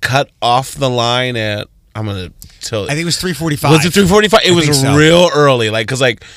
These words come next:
Speaker 1: you could start lining up at three, like, like, officially, like, be like, "Oh, I'm in the line to see Trump at three," but I think, like, three forty-five, fire department's like, "This is way too many damn people.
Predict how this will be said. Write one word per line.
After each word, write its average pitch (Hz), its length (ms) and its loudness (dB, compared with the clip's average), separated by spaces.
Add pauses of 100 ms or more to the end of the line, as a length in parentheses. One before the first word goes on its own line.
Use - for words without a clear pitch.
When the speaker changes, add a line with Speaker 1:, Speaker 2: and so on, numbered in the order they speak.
(360)
Speaker 1:
you 147 140 -6
could 160 160 -2
start 165 320 0
lining 143 460 -2
up 143 320 0
at 123 340 0
three, 240 460 -6 (520)
like, 127 220 -2 (140)
like, 131 180 2
officially, 151 400 2
like, 117 240 0
be 120 60 -4
like, 107 200 -2
"Oh, 196 140 2
I'm 165 160 2
in 185 80 -4
the 175 80 -2
line 185 280 0
to 135 80 -4
see 156 180 -2
Trump 185 260 -2
at 127 160 -6
three," 185 340 2
but 120 220 0
I 120 100 0
think, 123 320 -2 (320)
like, 104 200 -4 (720)
three 143 220 -4
forty-five, 123 800 -2
fire 135 160 -4
department's 120 300 -4
like, 90 120 -8
"This 104 140 -10
is 95 100 -14
way 95 200 -6
too 101 120 -10
many 92 140 -10
damn 92 240 -10
people. - 400 -16